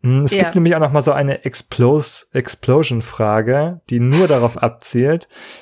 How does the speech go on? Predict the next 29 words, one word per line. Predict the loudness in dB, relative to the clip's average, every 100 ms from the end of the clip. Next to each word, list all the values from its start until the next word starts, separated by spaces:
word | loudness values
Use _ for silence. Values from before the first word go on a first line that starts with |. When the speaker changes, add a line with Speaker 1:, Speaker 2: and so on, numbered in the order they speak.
| -14
Speaker 1:
Ich | -6
such | -6
die | 0
Speaker 2:
Ja, | 0 2
Speaker 1:
gerade, | 2 0 0
die | -4
ist | -4
nämlich | -4 0
Speaker 2:
Blowing | 2 2 -2
Speaker 1:
auch |
toll. | -2
Speaker 2:
Things | -2 -4 -4
Up. | -6 -6 -12 -12
Speaker 1:
Ah, | -4 -4 -4 _ _ _ -2
ja, | 0 0 -2
Blowing | 0 2 2
Things | -2 -4 -2
Up. | -4 0
Ja, | 0
da | 2 0
hab | 0
ich | -2
höher | 2 2 2
angekreuzt. | -4 -8 -12 -12 -12 -14 -20 _
<laughs> | -2 -2 -2 -2 -2 -4 -6
Speaker 2:
Ich | -6 -2
auch. | 0 2 0
<laughs> | -6 -6 -2 0 0 0
Speaker 1:
Hm. | 2 2 2